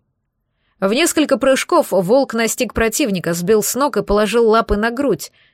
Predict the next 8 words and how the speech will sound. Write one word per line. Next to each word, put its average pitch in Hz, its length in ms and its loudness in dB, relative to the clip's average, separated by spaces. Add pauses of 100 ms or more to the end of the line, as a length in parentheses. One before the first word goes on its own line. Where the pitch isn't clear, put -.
не 262 140 -4
позволяя 240 440 2
подняться. - 680 -6 (600)
Парень 311 300 2
даже 277 220 4
вскрикнуть 240 500 -4
не 180 120 -4
успел, 165 460 -4